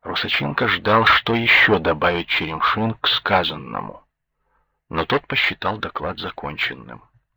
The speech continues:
Похвальный отзыв о действиях Гайдая убеждал, заместитель полётной подготовки умеет давать объективные оценки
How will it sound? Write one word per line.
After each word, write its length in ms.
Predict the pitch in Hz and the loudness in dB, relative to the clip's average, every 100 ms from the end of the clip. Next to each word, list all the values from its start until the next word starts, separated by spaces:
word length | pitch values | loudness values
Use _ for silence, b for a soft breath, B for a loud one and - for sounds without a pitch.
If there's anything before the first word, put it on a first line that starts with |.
| _ _ _ _ _ _ _ _ _ _ _ _ _ _ _ _ _ _ _ | _ _ _ _ _ _ _ _ _ _ _ _ _ _ _ _ _ _ _
Похвальный 520 | - - 131 143 131 - | -4 -2 0 0 -2 0
отзыв 400 | 120 110 113 - | 0 2 0 0
о 100 | 104 | -2
действиях 500 | 90 104 101 - 92 | 0 0 0 0 0
Гайдая 420 | 85 87 95 104 | 0 -2 0 0
убеждал, 840 | 104 107 95 101 87 85 82 78 - _ _ _ _ _ _ - | 0 -2 0 -2 0 2 2 0 -6 _ _ _ _ _ _ -12
заместитель 600 | 85 92 92 - 135 123 | -4 -2 -2 0 0 -2
полётной 460 | - 95 101 - 92 | -2 0 0 0 0
подготовки 680 | 92 87 90 104 110 - - | 0 0 0 0 0 -2 -6
умеет 540 | 107 101 95 90 85 78 | -4 0 2 2 2 2
давать 400 | 87 87 87 - | 2 4 2 0
объективные 640 | - 85 87 - 82 80 76 | -2 -2 -6 -4 -4 -4 -4
оценки 600 | - 113 120 - 117 | -2 -2 -2 -6 -10